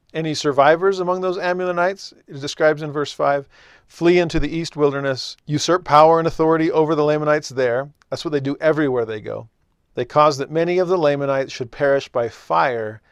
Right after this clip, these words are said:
because of their belief. Now, this is the Lamanite equivalent of Alma fourteen,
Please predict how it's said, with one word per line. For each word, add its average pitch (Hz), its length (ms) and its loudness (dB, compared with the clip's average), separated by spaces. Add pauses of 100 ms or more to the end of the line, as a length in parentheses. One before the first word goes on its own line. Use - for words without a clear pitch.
(360)
because 135 340 -4
of 127 100 -4
their 120 160 -2
belief. 123 560 -8 (580)
Now, 135 60 -8
this 160 200 -4
is 147 120 -8
the 139 80 -2
Lamanite 156 640 -2
equivalent 135 640 -4 (140)
of 123 260 -6
Alma 127 280 -6
fourteen, 120 520 -16